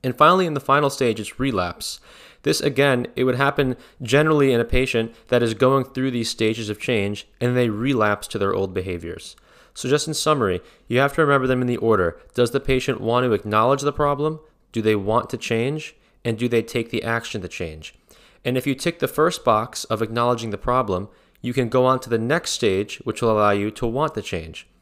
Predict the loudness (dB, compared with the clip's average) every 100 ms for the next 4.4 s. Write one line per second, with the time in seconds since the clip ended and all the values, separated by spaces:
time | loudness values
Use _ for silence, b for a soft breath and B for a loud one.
0 | b b b b 0 2 2 0 0 0
1 | 0 -2 -2 0 0 0 0 -2 -4 0
2 | 0 0 -4 -6 -4 -2 0 0 0 -2
3 | -2 -4 -4 -8 -4 -6 -4 -8 -10 -10
4 | -12 -14 -18